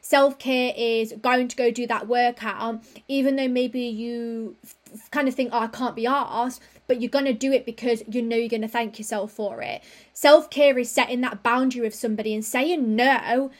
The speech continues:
because that's the best thing for you. Self-care can come under many f-, shapes, forms and sizes, and they're all self-care. This isn't me just saying self-care is literally just having a bubble bath, but self-care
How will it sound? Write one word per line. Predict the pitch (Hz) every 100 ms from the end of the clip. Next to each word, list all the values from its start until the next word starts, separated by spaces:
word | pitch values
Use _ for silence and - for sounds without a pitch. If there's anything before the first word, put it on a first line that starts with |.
| _
because | 277 262 285
that's | 254 233 247
the | 254
best | 226 214
thing | 233 220
for | 220 202 -
you. | 226 214 220 214 _ - _
Self-care | - 302 320 - - 240 208 277 320
can | - 262 262
come | 262
under | 262 254 233
many | 240 240 240 240
f-, | 220 - -
shapes, | - 247 240 -
forms | - 226 233
and | 226 220
sizes, | 208 233 247 226 262 302 311 - - -
and | 254 240
they're | 269 269 269
all | 262
self-care. | 240 247 226 220 233 208
This | 262 269 294
isn't | 285 262
me | 254 254
just | 233
saying | 240 226 214
self-care | 247 240 240 233
is | 220
literally | 226 220 240
just | 220 220
having | 220 208
a |
bubble | 208 202
bath, | 202 - 214 - -
but | 269 190 - _ _ _ - - -
self-care | - - 311 311 - 277 269